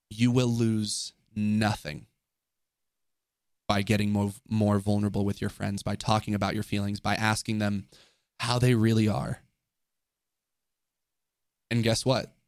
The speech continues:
If someone doesn't wanna go there with you, that's okay.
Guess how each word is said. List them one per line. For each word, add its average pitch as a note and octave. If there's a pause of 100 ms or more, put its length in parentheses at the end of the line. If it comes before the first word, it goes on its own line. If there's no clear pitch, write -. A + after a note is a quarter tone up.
(440)
If A2
someone A2
doesn't A2
wanna A2
go G#2+
there B2
with C3+
you, D#3 (360)
that's -
okay. E3